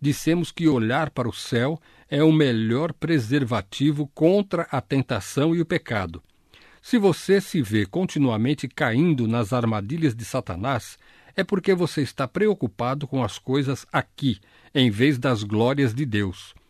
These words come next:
Em quinto lugar, dissemos que olhar para o céu mantém o vigor do serviço espiritual. Se você tem dificuldade em ser fiel, ser diligente, dar o seu todo ao servir a Cristo,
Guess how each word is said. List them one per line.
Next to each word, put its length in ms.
Em 140
quinto 320
lugar, 400
dissemos 500
que 120
olhar 400
para 180
o 40
céu 420
mantém 800
o 100
vigor 560
do 140
serviço 640
espiritual. 760
Se 140
você 360
tem 360
dificuldade 800
em 80
ser 300
fiel, 500
ser 400
diligente, 800
dar 320
o 60
seu 300
todo 460
ao 140
servir 440
a 80
Cristo, 500